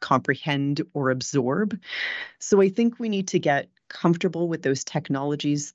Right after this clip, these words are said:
that help us to interpret this information. So, I mean, there's been a lot of talk about A I, and I s-, suspect at the conference we're gonna hear lots of great stuff about A I. I'm really looking forward to that, actually, having good conversations about it. Um, but I think of them as sort of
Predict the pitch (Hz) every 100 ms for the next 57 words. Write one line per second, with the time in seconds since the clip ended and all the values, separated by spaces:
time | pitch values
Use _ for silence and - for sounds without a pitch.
0 | - 131 - - 143 147 - 131 123 -
1 | 220 269 262 240 - 240 254 240 233 262
2 | 240 240 - - - - - 139 135 131
3 | - 131 120 139 127 127 131 180 - -
4 | 185 - 185 185 180 175 175 175 170 185
5 | 220 143 135 - - - - 165 - 190
6 | 185 165 147 - 151 170 175 143 139 135
7 | 139 135 143 - 151 139 - 139 - 156
8 | 175 170 170 196 214 131 143 139 147 143
9 | - - 156 - - - 190 - 240 208
10 | - 165 143 - 175 - 175 160 170 165
11 | 180 170 165 175 214 180 - - - -
12 | - - - 190 180 175 180 - - 208
13 | 196 285 302 214 214 175 165 165 151